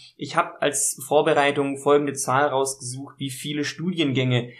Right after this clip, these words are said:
es im Wintersemester, äh, zweitausendzwanzig, zweitausendeinundzwanzig gab. Es waren zwanzigtausenddreihundertneunundfünfzig Studiengänge. Also das ist eine enorme Zahl. Man muss sich jetzt folgende Zahl vorstellen. Zweitausendvierzehn,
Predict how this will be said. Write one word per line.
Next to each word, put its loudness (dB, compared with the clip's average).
es 2
im 0
Wintersemester, 0
äh, -2
zweitausendzwanzig, -6
zweitausendeinundzwanzig -4
gab. -2
Es -8
waren -2
zwanzigtausenddreihundertneunundfünfzig 0
Studiengänge. 2
Also -2
das -2
ist -4
eine -2
enorme 2
Zahl. 0
Man 2
muss -2
sich -6
jetzt -8
folgende 0
Zahl -2
vorstellen. -2
Zweitausendvierzehn, 0